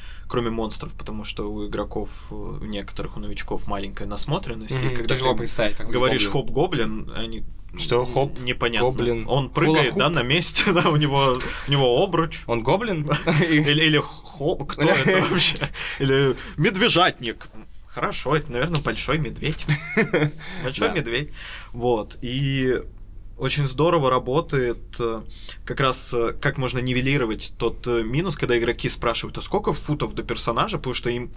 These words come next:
Speaker 1: нужно понять, заклинание сработает или нет. Э, мы с игроками договорились, что они говорят: «Я хочу скастовать вот это заклинание», и если я понимаю, что нарративно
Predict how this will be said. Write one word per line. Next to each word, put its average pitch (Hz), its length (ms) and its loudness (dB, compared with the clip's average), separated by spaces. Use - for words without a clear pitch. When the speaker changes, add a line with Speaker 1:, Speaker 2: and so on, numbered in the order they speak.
Speaker 1:
нужно 135 280 0
понять, 131 300 0
заклинание 113 640 -2
сработает 117 580 -4
или 113 120 -8
нет. 107 200 -10
Э, 110 160 -6
мы 113 380 -4
с 147 120 -2
игроками 139 380 0
договорились, 123 520 0
что - 220 0
они 117 180 -2
говорят: 117 380 0
«Я 123 180 2
хочу - 420 -4
скастовать 107 720 -4
вот 104 160 -6
это 104 200 -6
заклинание», 113 640 -4
и 110 120 -8
если 113 320 0
я 104 60 -4
понимаю, 110 480 -8
что - 200 -10
нарративно 104 800 0